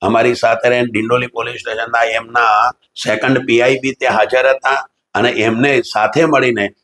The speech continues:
આ કામ કર્યું છે. પેલા, અ, સામેવાળા પાસ્ટર અને એમના પાદરીઓએ એવું કીધું છે કે અમે અહીંયા, અ, આ કરવા માટે અમે રાખ્યું હતું, પણ અમે હવે આપની પાસેથી માફી માંગીએ છીએ અને અમે આ સુરત જિલ્લો છોડી દઈએ છીએ.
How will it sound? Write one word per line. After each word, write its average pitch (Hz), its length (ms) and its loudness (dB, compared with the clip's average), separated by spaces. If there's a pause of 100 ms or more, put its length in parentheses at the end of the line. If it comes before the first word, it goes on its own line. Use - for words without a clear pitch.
(140)
આ 123 160 0
કામ 135 280 -2
કર્યું 135 320 -2
છે. - 40 -8
પેલા, 127 320 2
અ, 160 360 0
સામેવાળા 156 580 0
પાસ્ટર 143 520 0
અને 147 280 2
એમના 143 300 -2
પાદરીઓએ 143 680 2
એવું 131 180 -2
કીધું 131 340 -6
છે 143 240 -2 (340)
કે 143 80 0
અમે 139 420 0
અહીંયા, 143 640 2 (480)
અ, 104 60 0 (360)
આ 135 160 2
કરવા 147 340 0
માટે 139 240 -2
અમે 139 160 -2
રાખ્યું 127 380 -2
હતું, 147 160 -2
પણ 139 140 0
અમે 135 340 0
હવે 143 220 2
આપની 135 280 -2
પાસેથી 127 420 -4
માફી 98 300 -2
માંગીએ 135 360 -2
છીએ 156 160 -4
અને 101 180 -2
અમે 135 140 2
આ 143 100 4
સુરત 143 440 0
જિલ્લો 165 320 2
છોડી 143 260 -4
દઈએ 101 280 -8
છીએ. 69 320 -20